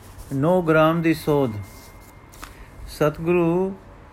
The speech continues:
ਸ਼੍ਰੀ ਗੋਬਿੰਦ ਸਿੰਘ ਜੀ ਸਤਾਰਾਂ ਸੌ ਛਿਆਨਵੇਂ, ਛਿਆ-, ਛਿਆਨਵੇਂ, ਛਿਵੰਜਾ ਬਿਕਰਮੀ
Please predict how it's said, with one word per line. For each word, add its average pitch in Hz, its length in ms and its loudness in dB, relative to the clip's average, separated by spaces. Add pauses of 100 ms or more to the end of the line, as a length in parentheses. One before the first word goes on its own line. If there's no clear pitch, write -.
(200)
ਸ਼੍ਰੀ 165 280 -2
ਗੋਬਿੰਦ 151 420 -2
ਸਿੰਘ 151 280 -4
ਜੀ 147 340 -4
ਸਤਾਰਾਂ 156 460 -2
ਸੌ 160 160 -4
ਛਿਆਨਵੇਂ, 143 580 -4 (180)
ਛਿਆ-, 135 380 -4
ਛਿਆਨਵੇਂ, 143 540 -4 (220)
ਛਿਵੰਜਾ 151 640 2 (500)
ਬਿਕਰਮੀ 147 640 0